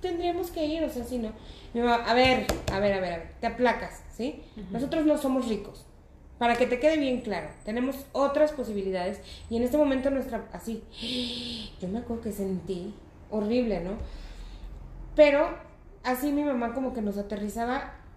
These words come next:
Speaker 1: directito, o sea, "Sí me peleé con tu papá, así, así, así, porque las cosas están así, así, así".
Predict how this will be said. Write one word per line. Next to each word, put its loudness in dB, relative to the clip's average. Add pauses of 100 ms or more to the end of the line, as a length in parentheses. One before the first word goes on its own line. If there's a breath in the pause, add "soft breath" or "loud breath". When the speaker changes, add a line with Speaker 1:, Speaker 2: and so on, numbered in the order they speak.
(800)
Speaker 1:
directito, -2
o -2
sea, 0
"Sí 4
me 6
peleé 0
con 0
tu -4
papá, -2
así, -2
así, 0
así, 0
porque -4
las -4
cosas -6
están -6
así, -4
así, -2
así". -6